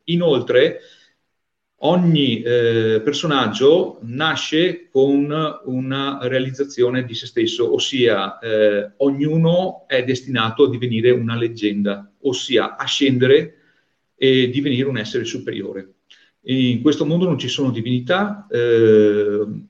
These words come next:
le uniche, le uniche, diciamo, fra virgolette, divinità che ci sono, sono questi esseri che sono chiamati leggende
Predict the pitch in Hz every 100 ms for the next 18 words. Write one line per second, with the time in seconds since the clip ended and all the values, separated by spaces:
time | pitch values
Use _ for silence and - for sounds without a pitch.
0 | _ _ - 127 131 160 165 - 127 160
1 | 170 139 113 143 127 127 113 135 127 117
2 | 110 123 120 127 - - - - 151 175
3 | - 143 120 120 120 139 107 - 127 151
4 | 143 113 123 117 110 - 120 117 107 113
5 | 110 151 - 110 95 117 -